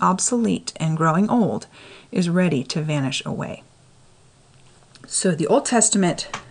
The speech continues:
taught the, this idea of a new covenant. The next key concept that we really need to get as we study through this passage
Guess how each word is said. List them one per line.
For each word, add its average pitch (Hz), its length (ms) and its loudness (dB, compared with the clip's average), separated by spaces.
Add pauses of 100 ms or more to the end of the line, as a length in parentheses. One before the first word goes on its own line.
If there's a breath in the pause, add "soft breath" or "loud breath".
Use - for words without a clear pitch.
(440 loud breath)
taught - 340 2
the, 165 220 0 (120)
this 175 300 -2
idea 170 340 -2
of 156 200 -2
a 147 40 -4
new 147 140 -2
covenant. - 500 -8 (840 loud breath)
The 226 100 4
next 240 380 2
key 233 220 0
concept 196 480 0
that 180 100 0
we 175 160 2
really 175 500 2
need 190 320 2
to 196 80 2
get 175 320 0
as 180 180 0
we 170 380 2
study 165 380 0
through 175 220 -2
this 208 160 0
passage 156 540 -6